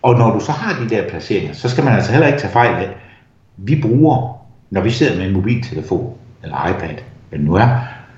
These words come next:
jamen når skidtet det indlæses hurtigt, bum, så bliver vi glade. Og netop det med hastighed, der skal jeg lige knytte på A M P, Accelerated Mobile Pages, eller Protocol.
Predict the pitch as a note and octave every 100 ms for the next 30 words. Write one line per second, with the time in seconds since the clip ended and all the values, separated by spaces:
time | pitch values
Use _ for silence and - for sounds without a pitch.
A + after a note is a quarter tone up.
0 | - - F2 F2+ F#2 F#2 - - - E3+
1 | C3 C3+ A#2+ B2+ G#2+ - - - G2+ A2+
2 | - - - - D2+ - - - _ _
3 | _ _ _ _ _ _ _ _ _ _
4 | - A2+ G#2 F#2+ D2+ - - - - -
5 | - - _ _ _ _ - - - _
6 | _ _ - A2 F3 - E3 D3+ C3 D#3
7 | A2 G#2+ F2 - - B2 B2+ B2 D3 -
8 | A#2 A#2+ C#3 C3+ - - - - _ -
9 | B2+ A#2+ B2+ B2+ B2+ - - _ _ _
10 | _ _ G#2 - - A#2+ B2+ G2 F2+ E2+
11 | - _ G2 G2 F#2+ D2+ D2 - - F2
12 | - - - - _ - - E2+ - -